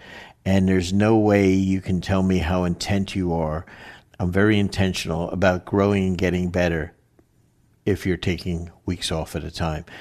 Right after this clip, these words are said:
So no matter what you're working at, whether you're high school, college, or pro coach, you have to spend some time, some time, every day or every other day, you gotta work on your craft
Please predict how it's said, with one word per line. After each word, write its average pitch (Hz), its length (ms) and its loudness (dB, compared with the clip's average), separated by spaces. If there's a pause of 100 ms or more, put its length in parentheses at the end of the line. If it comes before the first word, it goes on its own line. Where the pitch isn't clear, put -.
(180)
So - 220 2
no 113 120 2
matter 208 240 6
what 156 220 2
you're 90 100 -2
working 90 300 -4
at, 73 160 -8
whether 135 200 0
you're 101 120 0
high 113 140 0
school, 87 220 -6
college, 87 480 -4 (260)
or 87 120 -4
pro 95 240 0
coach, 85 380 -4 (440)
you 135 180 0
have 127 320 0
to 107 180 -2
spend 92 480 -4
some 131 400 -2
time, 80 440 -4 (320)
some 208 320 -2
time, 71 340 -6 (680)
every 117 260 -2
day 117 300 2
or 90 180 -4
every 127 300 2
other 143 140 2
day, 120 180 -6
you 104 100 -6
gotta 104 200 2
work 95 260 -2
on 90 100 0
your 87 100 -4
craft 85 300 -4